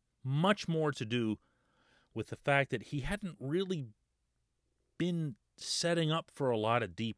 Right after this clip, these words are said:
balls in practices and even in training camp. His concentration had been on getting used to his new receivers and the running routes and,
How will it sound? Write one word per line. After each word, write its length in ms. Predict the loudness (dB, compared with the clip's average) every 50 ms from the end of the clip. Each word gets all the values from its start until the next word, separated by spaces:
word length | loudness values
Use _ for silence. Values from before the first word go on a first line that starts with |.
| 0
balls 360 | 2 2 2 2 0 -4 -4 -4
in 140 | -4 -4
practices 640 | -4 0 2 2 2 2 0 -8 -8 -8 -6 -6 -4
and 100 | -2 -2
even 220 | -2 -2 -2 -4
in 120 | -6 -6 -6
training 400 | -6 -4 -4 -2 -2 -2 -4 -4
camp. 360 | -4 -6 -6 -6 -6 _ -16 _ _ _ -20 -20 _ _ _ _ _ _ _ -6
His 200 | -4 -4 -4 -4
concentration 800 | -4 -4 -4 -2 -2 -4 -6 -6 0 0 2 2 0 -2 -4 -6
had 140 | -6 -4
been 140 | -4 -2 -2
on 140 | -2 -2 -2
getting 280 | 0 0 0 2 0 -2
used 300 | -2 -4 -4 -4 -4 -4
to 140 | -4 -4 -4 -8 -20 -20 -20 _ _
his 220 | -4 -4 -4 -2 -2
new 200 | -2 -2 -2 0
receivers 640 | 0 -2 -4 -4 -4 -4 -4 -2 -2 -4 -4 -6
and 120 | -10 -12 -10
the 60 | -6
running 300 | -2 -2 0 0 -2 0
routes 460 | 2 4 4 4 4 2 0 -4 -8
and, 180 | -8 -8 -12